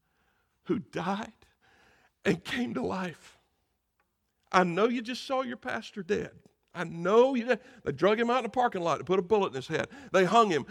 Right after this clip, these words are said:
They used a guillotine on him. They did this. They did, look, look, you don't ultimately find yourself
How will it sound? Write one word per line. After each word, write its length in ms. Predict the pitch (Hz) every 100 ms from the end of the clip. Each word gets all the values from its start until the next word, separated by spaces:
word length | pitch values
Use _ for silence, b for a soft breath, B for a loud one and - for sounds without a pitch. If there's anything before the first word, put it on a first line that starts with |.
| B
They 80 | 156
used 260 | 190 214 190
a 60 |
guillotine 460 | 185 226 214 202 175
on 160 | 165 151
him. 100 | 151
They 100 | 175
did 220 | 202 175
this. 140 | 202
They 120 | 180
did, 240 | 202 220 196
look, 180 | 214 -
look, 220 | 208 147 B B B B -
you 320 | 156 294 339
don't 340 | 330 277 262 233
ultimately 960 | 233 269 - 226 175 113 156 143 143 147 b b b b _ _ _ _
find 440 | 220 214 220 160
yourself 580 | 185 165 - 180 170